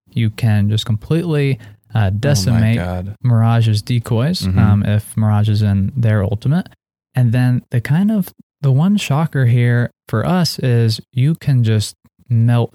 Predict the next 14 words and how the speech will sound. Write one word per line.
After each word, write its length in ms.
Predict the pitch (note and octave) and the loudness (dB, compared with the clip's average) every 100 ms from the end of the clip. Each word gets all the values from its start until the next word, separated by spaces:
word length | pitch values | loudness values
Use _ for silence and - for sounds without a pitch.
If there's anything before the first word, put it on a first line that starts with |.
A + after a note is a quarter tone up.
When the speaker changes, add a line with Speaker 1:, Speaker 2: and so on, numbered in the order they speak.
| - | -6
Speaker 1:
through 280 | A2 G#2 G2 | -2 0 2
Rampart's 640 | G2+ G2 - G2 F#2+ - | 2 0 -2 -4 -4 -4
walls. 380 | F#2+ F2+ - - _ _ _ _ - | -4 -4 -8 -14 _ _ _ _ -6
Speaker 2:
'Cause 220 | A#2 A2 | -6 -2
they 200 | B2 D3+ | -2 0
have 300 | D#3 D#3+ C#3 | 0 -2 -2
a 60 | G#2 | -2
lot 240 | G#2 G#2+ | 0 0
of 80 | F#2+ | -2
health 440 | - D#3 C3 - - | -4 -2 -2 -4 -6
independently 680 | G#2+ G2 - B2 B2 F2+ F2+ | -2 0 0 -2 -2 0 0
on 180 | F2 E2+ | 0 0
their 180 | E2 G2 | 0 0
own. 300 | F#2+ E2 | 0 -2